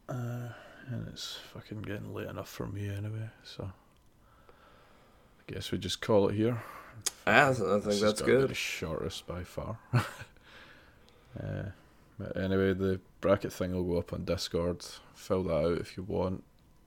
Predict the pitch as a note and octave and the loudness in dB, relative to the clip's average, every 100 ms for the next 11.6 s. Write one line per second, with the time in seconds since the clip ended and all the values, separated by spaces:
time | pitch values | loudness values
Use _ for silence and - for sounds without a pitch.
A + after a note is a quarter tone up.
0 | - A2+ G#2 G2+ F#2+ F#2 F#2 F2+ - _ | -14 -8 -6 -6 -6 -6 -8 -10 -16 _
1 | _ - - - - - G2 F#2 F2+ - | _ -12 -12 -10 -10 -8 -6 -6 -4 -4
2 | F2+ F2+ F#2 F#2 F#2+ F#2 - - - - | -4 -2 -2 -4 -6 -10 -18 -20 -20 -20
3 | - - - - - - - - - G2 | -20 -20 -20 -20 -20 -20 -20 -18 0 2
4 | F2+ G2 F#2+ - G2 F#2 E2+ - - - | 2 0 0 -2 -2 -2 -6 -12 -20 -20
5 | - F#2+ F#2+ - F#2 - G2 - G#2 - | -6 -4 -2 -2 -2 0 -2 0 -2 -6
6 | - F#2+ F2 E2+ F2+ F2+ F#2 - - - | -6 -6 -6 -4 -4 -4 -6 -12 -20 -18
7 | - - F2+ F2 E2+ F2 E2+ - - - | -16 -12 -10 -8 -8 -8 -12 -16 -12 -10
8 | E2+ E2+ - - - F2+ E2+ - - - | -10 -12 -10 -10 -8 -10 -12 -18 -20 -20
9 | - - - - - - - B2+ G#2 G#2 | -20 -20 -20 -20 -20 -20 -12 -8 -4 -4
10 | F#2 A2 - - F#2+ - - - G2+ - | -4 -4 -6 -6 -6 -6 -8 -8 -10 -10
11 | - - - A#2 - | -8 -8 -6 -6 -6